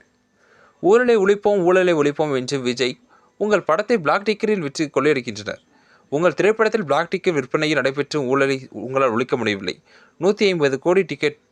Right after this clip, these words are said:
நூத்தி ஐம்பது ரூபாய் டிக்கெட்டை கூட இரண்டாயிரம் ரூபாய்க்கு விற்கின்றனர்.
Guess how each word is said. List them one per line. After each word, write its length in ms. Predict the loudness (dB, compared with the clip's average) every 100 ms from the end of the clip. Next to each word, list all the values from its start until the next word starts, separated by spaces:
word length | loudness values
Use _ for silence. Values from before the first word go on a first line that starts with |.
| _
நூத்தி 260 | -6 -2 -2
ஐம்பது 340 | -2 0 0
ரூபாய் 340 | 2 0 -2 -6 -12
டிக்கெட்டை 400 | -4 -2 -2 -6 _
கூட 260 | -2 -2 -4 _ -20 _
இரண்டாயிரம் 800 | 0 2 2 0 0 2 0 0
ரூபாய்க்கு 300 | -2 -2 -6
விற்கின்றனர். 520 | -8 -8 -8 -6 -8